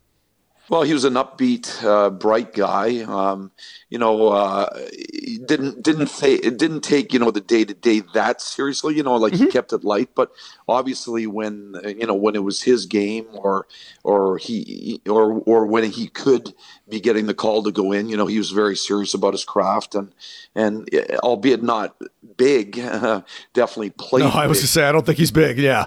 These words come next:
Speaker 1: Yeah, not, not big, but he played big. And, you know, he realized that, you know, he couldn't be deep in his net to make saves. Why? Because,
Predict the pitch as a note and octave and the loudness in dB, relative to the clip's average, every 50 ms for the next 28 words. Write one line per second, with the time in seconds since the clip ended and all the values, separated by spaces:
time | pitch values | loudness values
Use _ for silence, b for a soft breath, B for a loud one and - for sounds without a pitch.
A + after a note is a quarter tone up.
0 | B B B B B B - B2 A#2+ G#2 F#2 A2 B2+ C3 A2 A#2+ C3+ C3+ C#3 - | B B B B B B 0 2 2 2 2 0 0 0 0 0 0 0 0 2
1 | D#3+ E3+ D3+ A2 A2+ A2 A2+ G#2 - - - D3+ D#3 C#3+ G2+ G#2 G2+ G2 G#2 G#2 | 2 0 2 2 0 -2 -2 -6 -6 -2 0 0 0 0 0 0 0 0 0 -2
2 | - B2 - A#2 A#2 A2+ A2+ G#2+ B B B B B B B - C3 B2+ A#2+ A#2 | 0 0 0 0 0 -2 -6 -10 B B B B B B B 0 2 2 4 4
3 | B2+ A#2+ G#2 A#2+ A#2+ A#2+ B2 A#2 A2+ G#2+ G#2 - A2 G#2+ G2+ G2+ F#2+ - G#2+ A#2+ | 2 2 4 4 4 4 4 4 2 0 0 0 2 2 2 2 0 -4 -6 -2
4 | A#2 A2 G#2+ G#2+ G#2+ - - C3 B2 A#2+ G#2+ G2+ G#2+ G#2 F2 A2 A2+ A2 - A#2 | 0 0 0 0 -2 2 2 2 2 2 -6 -8 -8 -6 -2 -2 -2 0 0 0
5 | A2 G#2+ G2 - G#2+ A2 G#2+ G#2 G#2 - - G#2+ G#2 G2+ F#2+ - - G#2 G#2 A2 | 0 0 -2 -2 0 0 0 0 0 -2 -4 -2 -2 -4 -4 -2 2 2 2 2
6 | B2 A#2 A2+ G#2 G#2 G#2 G#2 G#2 G#2 G#2+ G#2 - - G#2+ G#2 F#2+ - - | 2 0 0 2 2 2 2 0 0 -2 -6 0 0 2 2 2 -2 -8